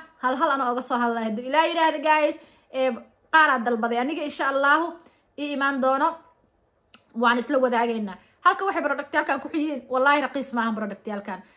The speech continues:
Aniga sidayda wax raqiis aa jecel gabdho. Sidaydaba Missus Raqiis aa la dhahaa. Product haddaa gadanayo wax raqiis aa gataa. Ordinary maxaa u jeclay? Ordinary waxaa ku jeclaaday waana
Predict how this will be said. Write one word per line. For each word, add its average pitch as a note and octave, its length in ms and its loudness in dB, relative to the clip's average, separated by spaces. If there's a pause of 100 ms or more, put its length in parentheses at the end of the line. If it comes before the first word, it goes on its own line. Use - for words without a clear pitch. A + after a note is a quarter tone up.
(260)
Aniga F4+ 300 2
sidayda G#4 420 0
wax F4+ 140 2 (120)
raqiis G4 300 0
aa C#4+ 100 4
jecel C4 300 0
gabdho. A3+ 400 -2 (380)
Sidaydaba E4 840 2
Missus C#4+ 280 -6
Raqiis F4+ 380 -2
aa B3+ 100 6
la A#3+ 60 0
dhahaa. A3+ 320 -2
Product F4 380 0
haddaa E4 280 2
gadanayo D#4+ 400 2
wax D4 120 0
raqiis C#4+ 280 -4
aa C4 80 0
gataa. A#3 240 -10
Ordinary G#4 360 0
maxaa F4 200 6
u E4 80 -2
jeclay? C#4+ 280 2
Ordinary E4 360 0
waxaa C#4 180 0
ku D#4+ 80 -6
jeclaaday C#4+ 380 2
waana C4 220 2